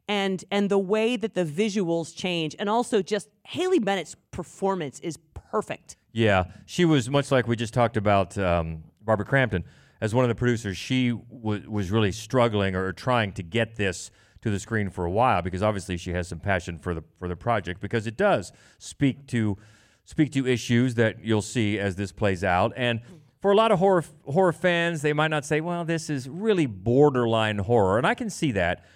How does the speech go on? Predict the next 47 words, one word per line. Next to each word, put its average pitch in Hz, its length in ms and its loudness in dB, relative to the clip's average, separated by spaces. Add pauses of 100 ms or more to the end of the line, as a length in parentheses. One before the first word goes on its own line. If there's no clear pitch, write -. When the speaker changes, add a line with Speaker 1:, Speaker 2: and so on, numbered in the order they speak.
(200)
Speaker 2:
But 143 160 2
it 143 80 2
is. 147 320 4
You 127 80 0
mentioned 135 320 0
Marnie, 120 400 2
very 131 240 2
much 120 300 0
so. 92 180 0
It's 90 140 -6
very 117 560 2
Hitchcock. 85 560 -4 (260)
So 104 280 2
y-, 92 60 -6
you'll 101 400 -4
definitely 110 360 0
see 104 200 -4
some 90 160 -8
correlations, 92 800 -2
uh, 85 300 -4
with 85 220 -8
Marnie 90 380 -2
in 87 80 -4
there 90 200 0
and, 87 120 -2 (280)
and 98 160 -4
quote 123 220 4
unquote 107 420 2 (480)
women, 110 440 4
hysterical 120 880 4
women 110 440 4
Speaker 1:
Yep. 180 180 -2 (100)
Speaker 2:
and 95 160 -2
things 107 220 0
like 101 200 0
that. 98 280 4
And, 92 360 -2
but 98 120 4
it's, - 320 -4
it's - 160 -10
all 170 100 2
about 160 240 2
control 143 840 4 (320)
and, 120 240 0
and 127 220 0
a 123 40 2
very 165 520 2